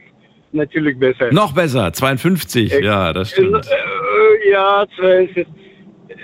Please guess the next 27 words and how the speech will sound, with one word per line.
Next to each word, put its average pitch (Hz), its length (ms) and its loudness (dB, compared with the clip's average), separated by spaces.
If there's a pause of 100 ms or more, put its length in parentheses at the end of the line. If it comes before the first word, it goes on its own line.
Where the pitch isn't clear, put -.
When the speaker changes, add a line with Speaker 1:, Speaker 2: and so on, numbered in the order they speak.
Speaker 1:
wäre 160 340 2
besser, 147 320 0
weil, 180 200 0
äh, 180 160 4
die 175 320 2
Zeit 160 280 0
geht 151 220 -2
schnell. 175 600 0 (160)
Speaker 2:
Ja. 98 180 -2 (540)
Speaker 1:
Und 165 380 0
deswegen 156 680 0
dachte 156 340 -4
ich, 151 440 -6 (320)
Leben 233 340 2
ist 233 220 -2
kurz, 226 240 0 (100)
weil 208 160 2
ich, 202 220 2
ähm, 185 580 4
äh, 170 160 -2
zu - 120 -2
meinen 180 240 2
Kindern 196 320 -2
gesagt 208 480 -6
gehabt, 190 300 -4 (600)
äh, 165 140 -2
dass 170 220 0